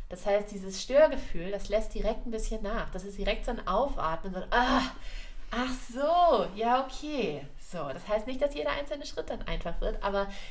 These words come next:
es ist erstmal so ein, „Okay, ja, ja, ja, ja, ja, ja, ja.“ <laughs> Das geht in die richtige Richtung und das ist eben auch fühlbar.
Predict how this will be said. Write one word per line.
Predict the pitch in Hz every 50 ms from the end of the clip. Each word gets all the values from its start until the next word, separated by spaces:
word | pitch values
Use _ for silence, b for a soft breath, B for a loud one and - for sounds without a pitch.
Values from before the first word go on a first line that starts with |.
| B B -
es | 202
ist | 226 233 -
erstmal | 202 220 254 285 294 - - 262 233
so | 233 226
ein, | 220 226 220 -
„Okay, | - 233 240 - - - - 240 262 302 320 320 320 320 320 285 254 220 175 180
ja, | 202 214 233 254
ja, | 254 269 277
ja, | 277 277 285 285 285
ja, | 294 294 285
ja, | 285 294 285 285
ja, | 285 294 285
ja.“ | 285 294 277 247 - - 277
<laughs> | 277 277 - 254 254 254 - - - 226 202 - - - - - - - - 370 - - B B B B B B B
Das | - 190 220 294 - -
geht | - 302 330
in | 320 311 -
die | 339 349 349
richtige | 359 349 - - 285 330
Richtung | 359 370 - - 247 226 220
und | 202 196
das | 208 220 220
ist | 254 240 -
eben | 202 220 208 190
auch | 170 180 180 -
fühlbar. | - - - 202 202 202 202 - 110 104 -